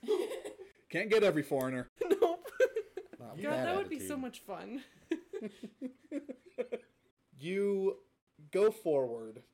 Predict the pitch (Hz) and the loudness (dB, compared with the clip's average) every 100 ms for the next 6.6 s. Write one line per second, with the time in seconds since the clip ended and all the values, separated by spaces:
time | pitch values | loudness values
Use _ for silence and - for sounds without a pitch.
0 | - 175 202 208 185 160 143 127 - 120 | 0 2 4 2 0 0 -2 -2 -8 -12
1 | 98 - _ 233 214 202 190 - _ - | -12 -16 _ -14 -12 -16 -16 -20 _ -6
2 | 135 127 - - 156 135 202 185 139 - | -4 -4 -6 -10 -8 -6 -2 0 0 -4
3 | 139 123 113 110 - 127 123 - _ _ | -6 -6 -8 -12 -10 -8 -8 -10 _ _
4 | _ _ _ _ _ _ - 147 147 135 | _ _ _ _ _ _ -18 -8 -6 2
5 | 151 139 127 135 127 123 120 - _ _ | 2 2 -2 -4 -4 -4 -6 -10 _ _
6 | _ _ - 120 117 | _ _ -14 -10 -10